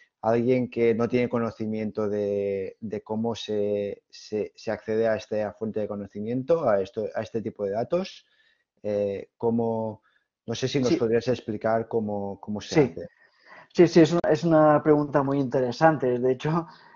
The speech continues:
Speaker 2: eh, eh, en todos los trabajos que hemos estado realizando ha sido un, un caballo de batalla el acceso a los datos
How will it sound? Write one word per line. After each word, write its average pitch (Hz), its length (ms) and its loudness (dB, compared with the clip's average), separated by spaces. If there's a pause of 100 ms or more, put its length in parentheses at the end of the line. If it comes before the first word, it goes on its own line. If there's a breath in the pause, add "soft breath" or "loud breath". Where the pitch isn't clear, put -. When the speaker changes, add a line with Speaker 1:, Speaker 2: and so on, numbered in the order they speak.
(140)
Speaker 2:
eh, 120 720 -4 (180)
eh, 127 400 -6 (540)
en 131 140 -10
todos 143 420 4
los - 420 -14 (160)
trabajos 139 460 0
que - 80 -4
hemos 131 140 -4
estado 127 240 -2
realizando 131 560 0
ha 135 80 2
sido 127 340 -2
un, 127 440 0
un 120 120 -6
caballo 127 320 0
de 120 60 -2
batalla 127 520 -2 (320 soft breath)
el 127 140 -4
acceso 127 400 -8
a 123 40 -6
los 113 100 -10
datos 131 400 -4